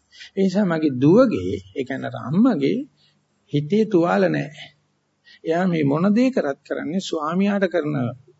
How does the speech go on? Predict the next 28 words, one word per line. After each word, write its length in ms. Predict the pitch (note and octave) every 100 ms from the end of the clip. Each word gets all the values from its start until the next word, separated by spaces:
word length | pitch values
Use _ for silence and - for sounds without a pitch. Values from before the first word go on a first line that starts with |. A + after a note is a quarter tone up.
| -
වතක් 360 | A#2 - G3+ -
පිළිවෙතක් 480 | - A#3 G#3+ E3 -
වශයෙන් 320 | C#3+ C#3 A#2+
මිසක් 380 | B2+ A#2+ G#3+ - F#2+ - _ - -
මෙයාට 260 | E3 G#3 E3+
සතුන් 300 | F#3 G3 F#3+
මැරීමේ 400 | F#3 F#3 F3+ E3
චේතනාවක් 580 | F#3 - A3+ A3 F3+ -
නැහැ. 360 | F#3 - - - _ _ _ _ C#3
මෙයා 180 | D3
දැනටම 360 | C3 B2 C3 F#3+
පස්පවෙන් 460 | D3+ C#3 F3 F3 D3+
වැළකීලා 440 | C3 D3 A3 G#3+
තියෙන්නේ. 440 | - G2+ G#2 G3 A4+ - - -
ඒ 140 | - F#3
නිසා 300 | G3 A3+ F#3+
එයා 220 | E3 F3+
කලින් 340 | - D3+ G#3 B3
සෝවාන් 400 | G#3+ D#3+ C3+ A#2
වෙච්ච 220 | A#2 B2 B2
නිසා 440 | A#2+ - A3+ A2+ C3 - _ _ _ - - _
එයාට 640 | B2+ C3 D#3+ G3 G#3 G#3 G#3+ A#3+ A3+ - - _ _ _ -
ඒ 140 | D3
වගේ 260 | E3 D#3+ D#3+
ප්‍රශ්නකදී 760 | D3 C#3 E3+ G#3+ A3+ A2 G#2+ G#3 - - - -
අනික් 320 | D3 F3 D3
අයට 220 | F#3+ F#3
වැඩිය 460 | E3+ C#3 D#3 G3+